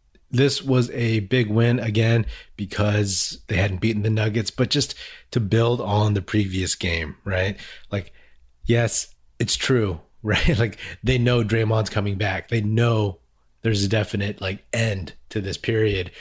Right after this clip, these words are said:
where he's been gone. So I'm sure they're feeling that energy. They're riding that wave, feeling that vibe.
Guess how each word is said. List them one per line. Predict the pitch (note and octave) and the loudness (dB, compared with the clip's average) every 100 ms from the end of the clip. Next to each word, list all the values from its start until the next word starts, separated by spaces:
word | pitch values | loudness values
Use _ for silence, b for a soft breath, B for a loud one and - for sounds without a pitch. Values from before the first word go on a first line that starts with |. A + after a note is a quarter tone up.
| B B | B B
where | G#2+ F#2 | -4 -2
he's | G2+ F2+ | -2 -2
been | G2 | -4
gone. | G2 G2 G2+ F#2 F2 | -4 -4 -4 -4 -6
So | - F#2 F2+ B B B | -6 -6 -8 B B B
I'm | G2+ F#2+ | -6 0
sure | - - B2+ A#2+ G#2 E2+ F#2+ | 0 2 2 2 2 0 -2
they're | A#2 G2 | -4 -4
feeling | - A2+ G2+ G2 | 0 0 0 -2
that | F#2+ F#2+ - _ - _ | -2 -2 -6 _ -20 _
energy. | A2+ G#2 G2 G2 | -2 0 0 -2
They're | F2+ | -2
riding | E2 G#2+ F#2+ F#2+ F#2 | -4 -4 -2 -2 -2
that | F#2+ G2 F2 | -2 -4 -4
wave, | F#2+ F#2+ F#2 | -4 -2 -4
feeling | - G2 F#2 F#2 | -6 -6 -4 -2
that | F2 E2 | -4 -2
vibe. | F2+ F2 | -2 -2